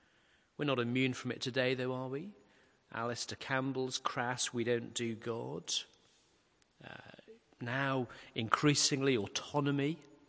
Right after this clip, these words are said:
that desire to be a law unto ourselves, is the standard argument that gets trotted out in all of the ethical debates, whether it's euthanasia,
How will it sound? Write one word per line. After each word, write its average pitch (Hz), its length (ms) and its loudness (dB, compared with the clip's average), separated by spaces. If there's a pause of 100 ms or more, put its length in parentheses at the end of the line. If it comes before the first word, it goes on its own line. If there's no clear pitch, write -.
(120)
that 120 200 -2
desire 123 460 4
to 127 160 2
be 120 160 6
a 113 60 4
law 131 300 6
unto 123 300 2
ourselves, 123 720 0 (320)
is 131 240 4
the 123 100 -4
standard 151 640 4
argument 135 540 2
that 123 120 -2
gets 143 240 4
trotted 156 460 2
out 151 180 2 (320)
in 143 120 4
all 165 280 10
of 151 120 4
the 147 120 2
ethical 147 360 -4
debates, - 840 -4 (400)
whether 113 220 2
it's 104 180 -4
euthanasia, 127 800 0